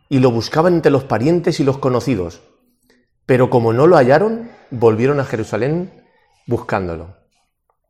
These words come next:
Aconteció que tres días después lo hallaron en el templo, sentado en medio de los doctores de la ley, oyéndolos y preguntándoles. Y todos los que lo oían se maravillaban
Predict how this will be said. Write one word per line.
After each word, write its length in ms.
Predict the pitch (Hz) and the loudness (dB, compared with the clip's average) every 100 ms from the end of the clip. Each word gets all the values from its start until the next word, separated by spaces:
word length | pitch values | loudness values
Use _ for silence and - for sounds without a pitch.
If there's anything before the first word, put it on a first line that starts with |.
| _ _ _ _ _ _ _ _ - - _ | _ _ _ _ _ _ _ _ -20 -20 _
Aconteció 580 | 117 127 120 113 135 156 | -8 -4 -4 -2 0 2
que 100 | 165 | 2
tres 320 | - 175 165 | 2 2 2
días 540 | 170 175 170 - - - | 2 4 4 0 -12 -14
después 540 | 113 123 - - 151 | -4 -2 -2 0 2
lo 80 | 160 | 6
hallaron 340 | 123 131 139 120 | 4 4 2 2
en 80 | |
el 160 | 107 95 | -2 -2
templo, 600 | 110 101 90 85 - _ _ _ _ _ _ _ _ | -4 -4 -8 -12 -16 _ _ _ _ _ _ _ _
sentado 560 | - 120 113 107 131 139 | -4 -2 0 0 2 2
en 80 | |
medio 200 | 131 151 | 2 2
de 80 | 143 | 2
los 140 | 131 110 | 0 -2
doctores 380 | 107 139 139 | -2 -2 0
de 60 | 135 | 2
la 100 | 120 | 2
ley, 200 | 123 113 | 2 2
oyéndolos 540 | 113 139 190 185 180 | 2 2 2 2 2
y 60 | 160 | 2
preguntándoles. 920 | 143 131 117 151 151 104 90 85 - _ _ _ - _ | 2 2 2 2 2 2 -2 -8 -14 _ _ _ -20 _
Y 100 | 139 | -4
todos 260 | 131 151 185 | 0 0 2
los 140 | 175 | 0
que 140 | - 151 | -2 -2
lo 100 | 127 | 0
oían 260 | 135 165 | 0 -2
se 140 | 151 139 | -4 -4
maravillaban 920 | 120 113 107 104 135 175 202 196 - | 0 2 0 2 4 4 2 -2 -12